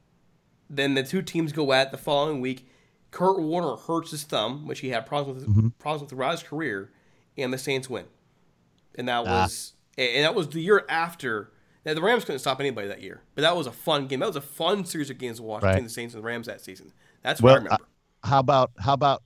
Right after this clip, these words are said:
Speaker 2: Hakeem drops the ball?
Speaker 1: Oh, gosh. Yeah.
Speaker 2: Yeah, I just, you, you bring back memories, man. I'm thinking about these things.
Speaker 1: <laughs>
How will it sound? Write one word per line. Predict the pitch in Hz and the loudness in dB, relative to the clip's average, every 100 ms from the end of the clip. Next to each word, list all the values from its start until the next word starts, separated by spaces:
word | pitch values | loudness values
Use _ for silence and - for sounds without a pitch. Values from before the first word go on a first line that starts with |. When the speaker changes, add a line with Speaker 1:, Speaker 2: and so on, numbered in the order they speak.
| _ | _
Speaker 2:
Hakeem | 170 190 - 262 254 | 0 0 0 0 0
drops | 233 262 370 - | 4 4 2 -2
the | - 196 | 0 4
ball? | 226 254 330 208 113 - _ - | 6 8 8 6 4 -6 _ -8
Speaker 1:
Oh, | 156 151 131 | -4 -2 -4
gosh. | 110 110 107 110 104 - - | -8 -14 -12 -12 -14 -20 -16
Yeah. | 113 | -4
Speaker 2:
Yeah, | 143 135 | 0 2
I | 127 | 4
just, | 147 151 - 151 | 2 0 -6 -4
you, | 131 143 | 0 2
you | 147 | 2
bring | 135 175 180 | 6 6 6
back | 185 180 | 6 4
memories, | 202 208 175 131 | 2 2 2 0
man. | 143 151 | 0 2
I'm | 143 | 0
thinking | 135 185 170 | -2 -4 0
about | 151 143 | 0 0
these | 143 127 | -2 -8
things. | - 123 113 107 | -8 -8 -8 -10
Speaker 1:
<laughs> | _ | _